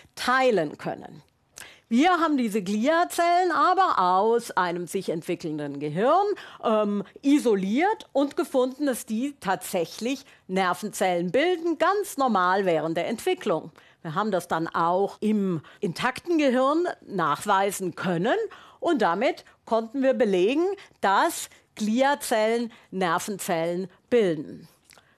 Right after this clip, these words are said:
Gliazellen können sich teilen und zum Beispiel eine Gliazelle teilt sich, bildet wieder eine Gliazelle und eine Nervenzelle.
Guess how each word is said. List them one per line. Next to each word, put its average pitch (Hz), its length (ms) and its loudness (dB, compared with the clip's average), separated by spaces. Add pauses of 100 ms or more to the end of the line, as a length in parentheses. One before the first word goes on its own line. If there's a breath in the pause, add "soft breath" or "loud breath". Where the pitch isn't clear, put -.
(140)
Gliazellen 320 960 0 (160 loud breath)
können 190 240 0
sich 156 180 -4
teilen 311 680 0
und 226 180 -4
zum 196 100 -6
Beispiel 185 380 -2
eine 269 320 0
Gliazelle 302 800 2 (400 loud breath)
teilt 226 340 0
sich, 339 260 -2
bildet 208 360 0
wieder 302 320 2
eine 254 260 2
Gliazelle 220 960 0
und 170 420 -4
eine 170 300 -4
Nervenzelle. - 840 -8